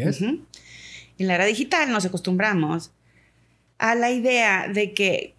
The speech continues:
Speaker 2: todo nuestro arte o nuestro trabajo, ya sea edición fotográfica, todos nuestros archivos en crudo, por decir. Yo, yo me imagino que también en video son archivos en crudo, ¿no? Tú que
Speaker 1: Sí.
Speaker 2: ves video y música.
Speaker 1: Sí, sí, hay un, hay un formato que se le, bueno, un formato muy popular que uso últimamente se llama ProRes,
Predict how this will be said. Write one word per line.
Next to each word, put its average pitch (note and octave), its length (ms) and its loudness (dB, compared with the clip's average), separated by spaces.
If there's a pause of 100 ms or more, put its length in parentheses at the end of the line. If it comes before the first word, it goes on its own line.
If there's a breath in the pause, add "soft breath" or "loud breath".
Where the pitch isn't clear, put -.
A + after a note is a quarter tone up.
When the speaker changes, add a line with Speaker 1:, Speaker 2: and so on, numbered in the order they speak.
Speaker 2:
todo A#3+ 260 2
nuestro C#4+ 340 0
arte F#3 640 0
o F3+ 100 0
nuestro F3 300 -2
trabajo, F3+ 640 0
ya F3+ 120 0
sea F#3+ 280 -2
edición F#3 300 -2
fotográfica, F#3 640 -2
todos A3 160 -2
nuestros A#3 340 -2
archivos F#3+ 400 -2
en F#3 160 2
crudo, F#3 480 0
por C#3 180 -6
decir. - 380 -8
Yo, D3+ 80 -2
yo F#3 160 2
me A#3 80 2
imagino A3 380 0
que G#3+ 80 -2
también F#3 260 0
en F#3+ 60 2
video E3+ 260 0
son D#3+ 460 -2
archivos E3 320 -4
en D#3+ 80 -2
crudo, F#3 280 -2
¿no? D3 220 -4
Tú E3+ 100 -2
que F3+ 120 0
Speaker 1:
Sí. D#3+ 80 4
Speaker 2:
ves D#3+ 260 2
video E3 380 0
y F3 60 -2
música. F#3 440 -2 (100)
Speaker 1:
Sí, E3 300 0
sí, D#3+ 160 0
hay D#3 160 2
un, D#3+ 140 2
hay D3 260 0
un D3 80 2
formato D3 540 -2
que - 100 -20
se B2+ 120 -10
le, A#2 40 -10
bueno, C#3+ 300 0
un C#3+ 180 2
formato D3 440 -2
muy C#3+ 100 0
popular B2 480 -4 (120)
que A2+ 140 -4
uso A2 240 -6
últimamente A#2 400 -6
se - 80 -8
llama A#2+ 180 -2
ProRes, B2 720 -2